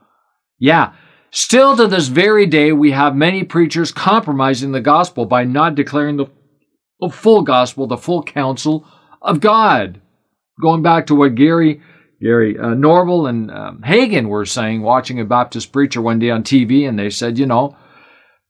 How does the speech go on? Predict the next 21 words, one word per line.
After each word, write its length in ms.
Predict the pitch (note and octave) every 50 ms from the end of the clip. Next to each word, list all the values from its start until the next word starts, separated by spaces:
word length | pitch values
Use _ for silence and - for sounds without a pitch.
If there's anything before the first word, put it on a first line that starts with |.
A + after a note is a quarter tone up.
| _
"This 180 | - D3 D#3 -
guy's 260 | - F3+ F3+ F3+ F3
called. 380 | - - D#3+ G#3 A3+ G#3+ A2+ G#2+
I 60 | G#2
mean, 260 | G#2 A2 A2+ A2+ A2
he's, 200 | A2 A#2 A2+ - -
you 180 | A2 A2 C3+
know, 220 | C#3+ C3 A#2 B2+ C3
but 180 | A2 A2+ G#2+
it's 180 | G#2+ G#2+ - -
not 220 | D#3+ F3 G3 F#3
what 120 | D#3+ D3 C3+
he's 160 | B2 A2+ -
saying 420 | - - D#3 F3+ G#3+ G#3 E3 B2
that's 260 | A2+ G#2+ G#2 F#2+ - -
wrong. 280 | A#2 G#2+ A#2+ B2+ B2
It's 160 | A#2 - -
what 160 | A#2+ C3+ B2+ B2+
he's 160 | A#2 G#2+ G2+
leaving 380 | C3 D3+ D#3+ D#3 C#3+ C3+ C#3
out. 440 | E3 G3+ G3 C#3+ G#2 - - - -